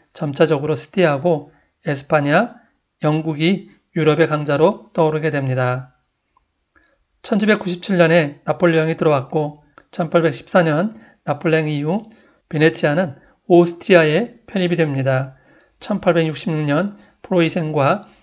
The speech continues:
오스트리아 전쟁 이후 이탈리아로 편입이 되었습니다. 이십 세기 들어 베네치아 주변의 산업단지가 급격히 발달하였고 공장 운영을 위한 대수층에서 지하수를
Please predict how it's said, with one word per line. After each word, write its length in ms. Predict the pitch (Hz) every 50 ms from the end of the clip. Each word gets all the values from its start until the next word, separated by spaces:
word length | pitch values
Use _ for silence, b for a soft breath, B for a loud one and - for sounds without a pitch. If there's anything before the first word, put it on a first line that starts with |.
| b b b b _ _
오스트리아 460 | 165 170 170 170 - - 185 185 175
전쟁 360 | - 170 147 139 165 160 156
이후 460 | 156 143 139 151 185 226 233 - - _ _ _ _ _ _ _ _ _
이탈리아로 880 | 175 - - 180 156 151 151 147 139 139 143 160 202 233 - - _ _ _ _
편입이 300 | - - 175 175 175 165
되었습니다. 800 | 156 151 143 143 - - 143 139 131 135 131 127 131 131 135 _ _ _ _ _ _ _ _ _ _ _ _ _ _ _ _ _ _ _
이십 280 | 190 170 160 185 185 190
세기 220 | - 180 175 185
들어 420 | 180 156 156 175 165 139 131 - _ _ _ _
베네치아 420 | - 170 147 156 160 156 - 175 160
주변의 340 | 160 - 160 156 151 160 139
산업단지가 880 | 139 185 175 170 175 - 165 156 151 165 147 151 143 156 208 226 B B B B B B
급격히 440 | - - - - - - - - 170
발달하였고 880 | 170 151 139 - 170 170 160 147 135 135 - - 170 156 143 147 b b b b b b b
공장 460 | _ - 170 165 170 165 185 175 165 156
운영을 320 | 156 160 160 160 165 147
위한 300 | 139 156 165 151 139 135 b b b b b b _ _
대수층에서 960 | - 160 147 - 202 - - - 180 165 156 - 156 156 165 160 139 131 b b b b b b _
지하수를 720 | - - 185 170 165 160 160 185 170 175 170 165 - -